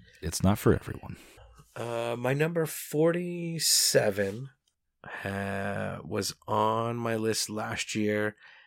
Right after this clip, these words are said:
Speaker 2: at number thirty-two. Uh, and this is, uh, a game called Bad Company. Um, I believe it dropped because, um, I've gotten some newer games in that I've seen more play, and this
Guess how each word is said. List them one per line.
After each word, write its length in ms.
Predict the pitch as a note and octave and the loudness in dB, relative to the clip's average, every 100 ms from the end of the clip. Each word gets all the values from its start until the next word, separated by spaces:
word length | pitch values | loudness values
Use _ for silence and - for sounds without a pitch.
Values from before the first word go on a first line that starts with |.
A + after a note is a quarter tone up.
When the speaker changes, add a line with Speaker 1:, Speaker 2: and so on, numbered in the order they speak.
| - | -16
Speaker 2:
at 160 | - | -8
number 240 | A2 G2+ G#2 | -2 0 -2
thirty-two. 1200 | - - A2+ A#2 A#2 - - - B2+ G2+ B1 - - _ _ _ - - - - - | -4 2 4 4 2 -4 0 2 4 2 0 -8 -16 _ _ _ -20 -20 -20 -20 -10
Uh, 200 | F#2+ F#2+ | -8 -2
and 120 | G#2 | 0
this 180 | A2+ C#3+ | 0 0
is, 240 | A#2 G#2 - | 0 -2 -6
uh, 220 | G2 G2 E2 | -6 -6 -4
a 80 | G2+ | -2
game 240 | G#2 G#2 | -2 -2
called 360 | - G#2+ F2+ - | -2 -4 -4 0
Bad 360 | F2+ F#2+ F#2+ | 2 2 -4
Company. 600 | - - D2+ E2 B1+ - _ _ _ _ _ _ _ - | -10 -10 -8 -10 -12 -20 _ _ _ _ _ _ _ -16
Um, 360 | F#2+ G2+ G2 G2 | -10 -8 -10 -2
I 60 | A#2+ | 0
believe 340 | A2 A#2 C3+ | 4 4 6
it 80 | C#3 | 4
dropped 460 | G#2 A2 C#3+ - - | 4 4 2 -6 -8
because, 1000 | A#2 - - B2 A2 A2 A2 - - - - | -8 -6 -2 0 2 -2 -4 -2 -2 -4 -10
um, 420 | G2+ G#2 G#2 G2+ | -10 -8 -8 -10
I've 220 | G#2+ A2 A2 | -6 -6 0
gotten 240 | A#2 A2+ | -2 0
some 440 | - A#2 A2 A2 | -2 -2 -2 -2
newer 260 | G#2+ A2 A2 | 2 4 4
games 400 | A2 A2 A2 G#2+ | 4 2 2 2
in 160 | A2+ A2+ | 0 2
that 120 | A2 | -2
I've 200 | G#2+ G2 | -2 -2
seen 260 | - A2+ | -2 -2
more 200 | G#2+ G#2+ | -2 -2
play, 560 | G2 - G#2+ A#2+ C3+ D3+ _ _ _ - _ - | -2 -4 -2 0 0 -4 _ _ _ -20 _ -8
and 360 | G#2 G#2+ G#2 G2+ | -2 -2 -4 -4
this 240 | G#2+ - | -2 -2